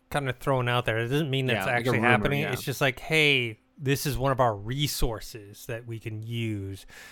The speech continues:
Speaker 1: And I bet you,
Speaker 2: Yeah.
Speaker 1: I, I'm telling you, they probably said that, and I bet you people from Software are like, "What?"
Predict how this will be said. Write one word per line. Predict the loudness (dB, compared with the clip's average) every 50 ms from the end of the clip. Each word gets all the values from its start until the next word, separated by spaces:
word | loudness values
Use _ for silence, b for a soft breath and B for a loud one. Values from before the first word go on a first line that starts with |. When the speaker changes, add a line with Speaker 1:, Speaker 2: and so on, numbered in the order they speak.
| B B
Speaker 1:
And | 4 8 8
I | 8
bet | 10 10 8 6 6 4
you, | 2 4 4 2
Speaker 2:
Yeah. | 0 -2 -4 -8 _ -20 -6 0
Speaker 1:
I, | 2 4 4 4 4 2 2
I'm | 2 4
telling | 4 6 6 6 4
you, | 2 -2 -2 B B B B B B B B B B B B B B _ _ 2
they | 4
probably | 8 10 10 10 8
said | 8 6 6 6 8 8
that, | 8 10 10 10 8 6
and | 4 2
I | 4 6
bet | 6 4 4 2 0
you | -2
people | -2 0 0 0 0 2
from | 2 0 0
Software | 0 0 0 0 0 -2
are | -2
like, | -4 -2 2
"What?" | 6 8 10 10 10 10 8 6 4